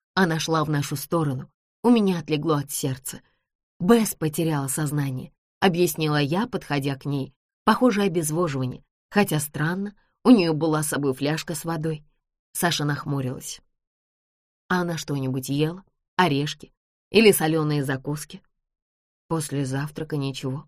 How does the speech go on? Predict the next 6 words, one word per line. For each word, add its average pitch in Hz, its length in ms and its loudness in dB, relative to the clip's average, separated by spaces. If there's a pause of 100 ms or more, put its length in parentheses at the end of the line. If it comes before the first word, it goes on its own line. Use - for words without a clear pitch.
(640)
"Тогда 170 280 4
понятно. 135 520 -6 (380)
Чуть 160 340 2
позже 226 400 4
всё 156 240 0
объясню. 147 560 -4